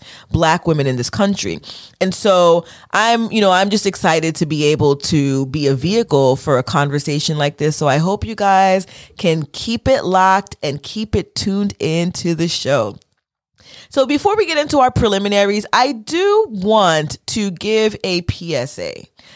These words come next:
As the weather outside is starting to get a little nippy, I think we can officially say that we are in fall right now. There's no more Indian summers.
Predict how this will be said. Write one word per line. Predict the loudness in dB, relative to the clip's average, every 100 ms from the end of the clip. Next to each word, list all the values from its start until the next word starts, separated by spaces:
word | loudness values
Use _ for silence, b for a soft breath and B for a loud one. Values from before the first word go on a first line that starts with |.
| b b 0
As | 2 2 2
the | 0
weather | 4 2 4 4
outside | 2 0 2 2 2
is | -2 -4
starting | 0 0 0 -4
to | -8
get | -4 -2 -2 -4 -6
a | -2 -2 -4
little | -4 -2 2 4 4 4 2 0
nippy, | 2 2 2 -2 -4 -2
I | -2
think | -2 -8
we | -4
can | -2
officially | -2 0 -2 -2 -2 -2
say | -2 -2 0
that | 0
we | 0 0 2
are | 2 0
in | -2 -2
fall | -2 0 2 2
right | 2 -2 -2
now. | -2 0 0
There's | 0 -2 0
no | 0
more | 0 0
Indian | -2 -2 -2
summers. | -2 -2 -2 0 -2 -4